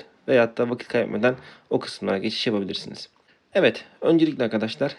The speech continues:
iş sağlığı güvenliği bölümünün eğitim kısmını ele alalım. İş sağlığı güvenliği bölümü iki yıllık ön lisans ve dört yıllık lisans olarak iki tercih hakkınız vardır. Bunun yanı sıra tabii ki de devlet üniversiteleri, özel üniversiteler ve açık öğretim fakültelerinde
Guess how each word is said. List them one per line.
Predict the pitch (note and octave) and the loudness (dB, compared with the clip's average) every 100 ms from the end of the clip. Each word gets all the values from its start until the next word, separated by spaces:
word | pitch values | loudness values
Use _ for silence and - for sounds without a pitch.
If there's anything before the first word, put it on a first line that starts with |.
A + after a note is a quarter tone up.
| _ | _
iş | D3 | -8
sağlığı | - B2+ C3 | -2 0 2
güvenliği | B2 B2 B2+ | 2 2 2
bölümünün | G#2+ G2 A#2 - | 0 2 0 -2
eğitim | A#2+ A#2 A#2+ | -4 -4 -6
kısmını | A2 - A2+ A#2 | -10 -6 -2 -2
ele | A2 A2 | 0 2
alalım. | G2+ - - _ - - - _ | 2 -2 -8 _ -20 -20 -20 _
İş | F3 | -8
sağlığı | - D#3+ D#3+ | 0 2 2
güvenliği | D#3 D3+ D3+ D#3 | 2 2 2 0
bölümü | A2 F#2+ G#2+ C3 - _ _ | 0 0 -2 -2 -10 _ _
iki | C3+ - C#3 | -10 -2 0
yıllık | B2+ B2+ | 0 0
ön | C#3 | -2
lisans | D3 C3+ D3 D3 - - | 0 0 -2 -4 -14 -6
ve | G#2 G2+ | -2 2
dört | C3+ - | 0 0
yıllık | B2+ A#2 C3+ B2+ | -2 -2 -2 -6
lisans | A2+ C#3 C#3 | -4 -4 -4
olarak | - G2 A#2 - | -2 0 0 -4
iki | B2+ - | -12 -4
tercih | B2 A2 F#2+ | -2 0 -2
hakkınız | F#2 A#2 B2+ A2 | -6 -4 -2 0
vardır. | E2+ - - _ - - _ - | 0 -4 -18 _ -20 -20 _ 0
Bunun | E3 E3+ | 4 6
yanı | E3 D#3+ | 4 4
sıra | - A#2 | 2 0
tabii | C3 A2 | 0 0
ki | G#2+ | -2
de | A2 B2 - - | -2 -2 -8 4
devlet | B2+ C3 B2+ | 6 6 4
üniversiteleri, | A2 F#2+ F#2+ - F#2 G#2 C3 - | 0 0 -4 -6 -2 -2 -4 -4
özel | - G#2+ A2 | 0 2 4
üniversiteler | G#2 F#2+ - G#2 A#2+ - | 2 0 -2 0 0 0
ve | G2+ - - | -2 0 -6
açık | - - | -6 -2
öğretim | A2 - | -2 -2
fakültelerinde | - - - - G2 A2+ | -6 -6 -6 -4 -2 -2